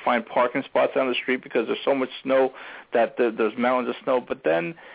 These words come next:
you have the people that dig out their cars. Yeah, it's your job to dig out your car, by the way. And then they decide to put a lawn chair or, or s-, a, a cone or something in there to claim their spot. Like, do you ever claim your spot like that when there's no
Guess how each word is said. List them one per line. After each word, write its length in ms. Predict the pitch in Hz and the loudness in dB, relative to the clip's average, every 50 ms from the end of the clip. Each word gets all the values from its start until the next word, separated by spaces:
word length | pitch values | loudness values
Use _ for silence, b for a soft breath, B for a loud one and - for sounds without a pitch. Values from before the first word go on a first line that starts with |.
| B B B - | B B B -2
you 100 | 123 135 | 0 2
have 160 | 156 165 165 | 2 2 2
the 100 | 160 147 | 0 -2
people 400 | - - - 180 180 - - 151 131 | -4 -4 -4 -4 -2 0 0 0 2
that 320 | 139 123 120 101 104 - | 4 2 2 2 -2 -4
dig 220 | 131 143 147 151 147 | -2 -2 0 2 2
out 200 | 143 143 - - | 2 2 2 0
their 120 | 135 127 | -2 -2
cars. 520 | - - - 131 127 131 135 135 135 135 127 - - | -2 -2 0 2 4 4 4 4 2 0 -2 -6 -4
Yeah, 420 | - 117 117 120 127 131 127 127 131 - - | -2 2 2 4 4 4 2 0 -4 -8 -6
it's 120 | - 123 - - | -6 -6 -4 -4
your 80 | 127 117 | -4 -2
job 260 | 113 131 123 127 - | 2 2 2 2 0
to 80 | - | -2
dig 160 | 123 127 117 117 | -2 0 0 2
out 140 | 117 110 | 2 2
your 100 | - 107 | 0 -2
car, 240 | 110 - - 123 120 | -2 0 0 0 2
by 160 | 113 - 107 | 2 2 2
the 80 | 110 110 | 2 4
way. 220 | 110 113 113 117 B B B B B B B B B - | 2 2 2 0 B B B B B B B B B 0
And 220 | 120 123 123 127 | 0 2 2 2
then 160 | 135 135 135 | 2 2 2
they 80 | 131 131 | 0 0
decide 300 | 131 127 - - 147 131 | -2 -2 0 0 0 0
to 80 | 131 | 0
put 140 | - - 131 | -2 0 2
a 60 | 110 | 2
lawn 300 | 104 107 113 117 120 123 117 - - | 2 2 2 2 2 2 0 0 0
chair 320 | - 120 117 117 117 113 117 | 2 4 4 4 4 4 4
or, 540 | 120 104 95 101 101 98 98 98 101 101 | 2 2 0 0 2 2 2 2 2 0
or 260 | 98 - - 104 101 104 | -2 -2 -2 -2 -2 -2
s-, 120 | - - - | -6 -6 -2
a, 260 | - 101 95 - - | 0 0 2 2 0
a 20 | - | -2
cone 580 | - - - - 131 127 131 127 123 123 123 | -2 -2 0 2 4 4 4 4 4 2 2
or 120 | 117 104 104 - - | 0 -2 -2 -2 -2
something 360 | 156 170 180 180 - 135 120 | -2 -2 0 0 0 0 0
in 60 | 113 110 | 0 2
there 200 | 113 117 117 117 B B B B B B - | 2 2 2 0 B B B B B B -6
to 60 | 151 | -6
claim 320 | 139 - - - 165 170 175 | -6 -2 0 0 0 2 2
their 140 | 156 131 - - - | 2 0 0 -2 -2
spot. 320 | - 151 147 160 160 - | 0 2 4 4 4 2
Like, 240 | - 123 120 120 - B B B B B B B _ - | 2 2 2 0 -2 B B B B B B B _ -8
do 80 | - 160 | -2 0
you 120 | 165 170 | 2 2
ever 240 | - 165 175 190 208 | 2 2 2 2 0
claim 320 | 202 - - 196 185 185 175 | -2 -2 0 0 0 0 0
your 100 | 165 160 - - | -2 -2 -2 -2
spot 260 | - 151 151 156 151 | 0 2 2 2 2
like 180 | 156 139 139 | 0 0 0
that 280 | - 139 135 139 - - | 0 0 0 0 -2 -4
when 420 | - 139 127 123 120 120 120 120 | -4 -2 -2 0 0 -2 -2 0
there's 200 | 113 120 110 110 110 127 | 0 0 0 0 0 0
no 480 | 127 127 131 131 139 139 139 143 - | 2 4 4 6 4 4 2 0 -2